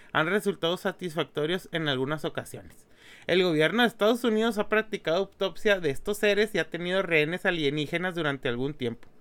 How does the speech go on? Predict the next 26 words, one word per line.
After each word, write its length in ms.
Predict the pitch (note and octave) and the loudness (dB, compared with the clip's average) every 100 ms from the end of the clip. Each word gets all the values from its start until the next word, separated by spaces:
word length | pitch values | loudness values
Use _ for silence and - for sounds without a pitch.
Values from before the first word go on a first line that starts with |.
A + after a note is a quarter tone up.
| - - - | -20 -20 0
Agencias 480 | F3 E3 E3 F3+ A3+ | 0 4 2 6 6
de 80 | A#3 | 8
seguridad 480 | A3 F#3+ E3 C#3+ D3+ | 8 8 6 6 4
norteamericanas, 960 | G3 - F3+ F#3 F3+ G3 G3 F#3+ F#3 | 0 2 0 0 2 6 6 4 2
agencias 420 | D3+ D3 C#3 F3+ | 0 0 0 -2
de 120 | E3+ E3+ | -2 -2
seguridad 400 | D#3+ D3 C#3+ D3+ | 2 4 4 4
y 100 | D#3 | 2
agencias 420 | D3 D#3 E3+ G3 | 2 0 0 -2
públicas 540 | A#3 A3+ G#3+ - G#3 - - - | 0 0 0 -2 -2 -6 -20 -8
están 300 | - F3 E3+ | -4 -2 0
involucradas 680 | F#3+ G3 D3+ D#3+ E3+ F#3+ - | 2 0 2 4 6 6 4
en 100 | F3 | 0
el 140 | E3+ D#3+ | 0 -2
encubrimiento 600 | D#3 C#3 C3+ C3+ C#3 D#3+ | -2 -2 -2 -2 -2 0
de 60 | |
estos 260 | D3 D#3+ - | -2 -4 -8
hechos. 360 | A#2 - - - - - - - - - - - - - - - | -10 -16 -20 -20 -20 -20 -20 -20 -18 -18 -20 -20 -20 -20 -20 2
Como 240 | G#3+ A3 | 4 6
resultado 500 | A3 G3 G3 E3+ F3+ | 4 4 2 2 4
de 100 | A3 | 4
las 160 | A#3+ G#3 | 4 2
actividades 380 | G3+ E3+ D3+ F3+ | -2 4 4 4
de 80 | F#3 | 2
ciertos 400 | D3+ D#3 A3 A3 | 0 0 2 4
alienígenas, 720 | A3+ A#3 A#3+ G3+ G3+ G3+ | 4 4 2 2 0 0